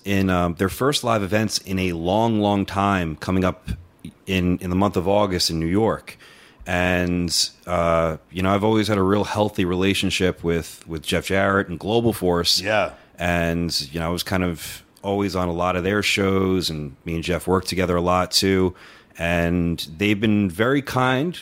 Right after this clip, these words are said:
Speaker 1: kind enough to, uh, f-, kind
Speaker 2: I
Speaker 1: of
Speaker 2: like Jeff. Jeff has always been, uh, him and Karen, when I met them at your show that one time for, during WrestleMania week, they were, uh, they just seemed like good people.
Speaker 1: Just a solid family, you know. They got a, they got a
Speaker 2: Yeah,
Speaker 1: lot
Speaker 2: yeah.
Speaker 1: of,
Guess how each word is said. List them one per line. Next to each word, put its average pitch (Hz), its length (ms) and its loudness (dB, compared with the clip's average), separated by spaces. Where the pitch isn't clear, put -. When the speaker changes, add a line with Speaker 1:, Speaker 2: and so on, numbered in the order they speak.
Speaker 1:
kind 107 240 0
enough 104 380 0
to, 101 480 2
uh, 85 460 0
f-, - 240 -14
kind 113 220 0
Speaker 2:
I - 20 8
Speaker 1:
of 160 80 8
Speaker 2:
like 175 160 4
Jeff. 104 300 0
Jeff 135 260 4
has 131 140 0
always 135 240 4
been, 110 180 -4
uh, 101 100 -4
him 131 140 -2
and 151 100 -2
Karen, 123 400 0
when 95 120 -4
I 95 60 -2
met 98 180 -4
them 101 120 -6
at 90 100 -10
your 92 100 -6
show 98 300 -2
that 82 200 -6
one 76 200 -14
time 76 360 -12
for, 95 180 -6
during 92 240 -4
WrestleMania 90 560 -6
week, 71 180 -16
they 90 140 -2
were, 92 260 -2
uh, 76 300 -6
they 120 100 2
just 131 160 -4
seemed 160 140 0
like 127 160 4
good 127 120 -2
people. 101 440 -4
Speaker 1:
Just 165 200 0
a 202 60 2
solid 135 400 2
family, 98 580 -2
you 82 80 -10
know. 92 200 2
They 110 80 0
got 123 100 2
a, 82 120 0
they 110 80 -2
got 117 100 2
a 85 40 2
Speaker 2:
Yeah, 95 100 2
Speaker 1:
lot 92 160 4
Speaker 2:
yeah. 104 80 4
Speaker 1:
of, - 320 -6